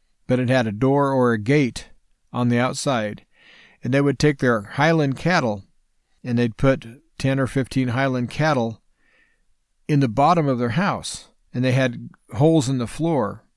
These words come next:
or grates in the floor that the body heat that would be coming off the cows would rise up through the floor, and they actually heated their house with cows.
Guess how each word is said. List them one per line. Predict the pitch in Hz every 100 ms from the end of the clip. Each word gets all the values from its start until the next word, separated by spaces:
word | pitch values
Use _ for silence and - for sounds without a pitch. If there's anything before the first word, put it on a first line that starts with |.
| _
or | 135 117
grates | 107 107 123 117 -
in | 107
the | 107
floor | - 110 101 101 _ _ _ _ _ _ -
that | 127 120
the | 113
body | 110 131 156
heat | 127 120 123 - _ _
that | 131
would | 123 107
be | 113
coming | - 135 127 113 107 -
off | 123 113
the | 120
cows | - 143 147 135 117
would | 110
rise | 117 123 131 117
up | 113 - _ _
through | - - 175 151
the | 127
floor, | - 190 170 104 101 _ _ _ -
and | 131
they | 135
actually | 147 160 - 131
heated | 117 185 156
their | 123 113
house | 120 131 -
with | 143 -
cows. | 180 208 113 80 -